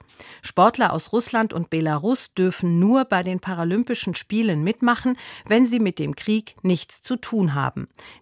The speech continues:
Die Organisatoren von den Paralympischen Spielen sagen jetzt, die Sportler dürfen trotzdem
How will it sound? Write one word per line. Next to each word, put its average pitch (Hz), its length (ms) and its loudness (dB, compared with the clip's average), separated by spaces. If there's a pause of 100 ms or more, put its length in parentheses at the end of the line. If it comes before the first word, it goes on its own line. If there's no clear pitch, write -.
Die - 100 -8
Organisatoren 165 1000 0
von 185 200 0
den 185 160 0
Paralympischen 190 760 -2
Spielen 202 480 0
sagen 160 340 0
jetzt, 165 400 -4 (320)
die 170 80 -4
Sportler 202 540 0
dürfen 165 340 -4
trotzdem 226 640 -2